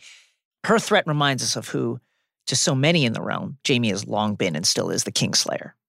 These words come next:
the Oathbreaker, the man without honor. Dany asks about Cersei's pledge to bring her armies north.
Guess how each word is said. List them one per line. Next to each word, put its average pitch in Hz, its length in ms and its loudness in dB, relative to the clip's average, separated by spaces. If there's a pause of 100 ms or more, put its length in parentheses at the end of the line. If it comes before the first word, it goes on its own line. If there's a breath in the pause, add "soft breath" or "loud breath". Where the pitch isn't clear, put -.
(100)
the 123 80 -2
Oathbreaker, - 500 -4
the - 80 -8
man 101 220 0
without 98 300 -2
honor. - 300 -6 (340 soft breath)
Dany 151 280 6
asks 135 400 2
about 113 240 2
Cersei's - 440 0
pledge - 340 -2
to - 80 -6
bring - 220 -6
her - 280 -6
armies - 380 -6
north. 180 420 2